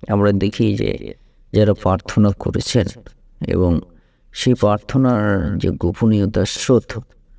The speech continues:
কীভাবে বহমান হয়েছে যদি আমরা দেখি, তাহলে আমরা দেখতে পারবো যে জিৎস, রাহাব, হান্না,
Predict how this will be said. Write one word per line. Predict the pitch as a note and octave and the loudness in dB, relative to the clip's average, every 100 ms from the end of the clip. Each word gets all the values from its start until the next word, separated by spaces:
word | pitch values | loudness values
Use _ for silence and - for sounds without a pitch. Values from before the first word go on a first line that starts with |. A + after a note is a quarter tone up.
| _ _ _ _ - | _ _ _ _ 0
কীভাবে | A#2+ A#2+ B2+ A#2+ F#2+ - | 2 2 2 2 2 0
বহমান | F#2 F2 - G2 A2+ G#2+ | 0 0 0 2 4 4
হয়েছে | G#2+ G#2+ F#2 - - - - - _ - _ _ - | 2 2 0 -2 -8 -10 -20 -20 _ -20 _ _ -2
যদি | F2+ F#2 | 0 2
আমরা | E2 F2+ | 0 0
দেখি, | F2+ E2 - B2 C#3 A#2+ - _ _ _ _ _ _ | 0 -2 0 -2 -2 -8 -20 _ _ _ _ _ _
তাহলে | G2+ G#2 G#2 G2 | 0 2 2 2
আমরা | F2 E2+ | 2 0
দেখতে | F2+ F#2 - G2+ | 0 -2 0 0
পারবো | G#2+ G2+ F#2+ | 2 2 0
যে | G2 C2 - G1+ - _ - _ - _ _ _ _ _ _ _ _ - G2 | 0 -2 -4 -12 -18 _ -20 _ -20 _ _ _ _ _ _ _ _ -2 2
জিৎস, | A2 G#2+ - A2+ G#2 | 2 0 0 2 2
রাহাব, | G2 G#2 G2 G#2 A#2+ F2+ - _ _ _ _ _ _ _ _ _ _ | 2 0 0 0 0 -2 -6 _ _ _ _ _ _ _ _ _ _
হান্না, | - A#2 A2+ A2+ G2 - | -4 0 2 0 -2 -6